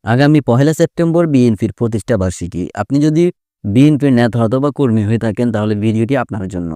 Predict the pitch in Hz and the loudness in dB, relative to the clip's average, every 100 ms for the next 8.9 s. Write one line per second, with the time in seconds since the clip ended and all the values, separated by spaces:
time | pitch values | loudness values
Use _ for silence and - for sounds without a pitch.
0 | - _ _ _ - 123 143 143 127 151 | -12 _ _ _ -4 0 0 0 -2 -2
1 | 175 165 175 175 175 180 170 139 123 107 | -2 0 0 2 4 6 4 2 -4 -4
2 | 123 131 135 131 104 113 123 135 127 131 | -2 -2 0 0 0 -2 -2 -4 -2 0
3 | 131 135 - 127 143 127 104 120 120 123 | 2 2 2 -2 0 0 0 -4 -2 0
4 | 131 - - 104 104 101 95 120 135 113 | 2 0 -4 -4 -2 -2 2 4 4 2
5 | 110 123 131 - _ _ _ - 139 143 | 0 0 -2 -12 _ _ _ -6 -4 -2
6 | 185 165 165 - 156 170 - 120 - 123 | 0 0 0 -2 -4 -4 -4 -6 -2 -2
7 | 147 139 131 131 156 147 151 170 175 _ | 0 0 -2 -4 -4 -2 -2 -2 -6 _
8 | _ 120 - 147 185 151 107 113 139 | _ -4 0 2 2 2 0 2 0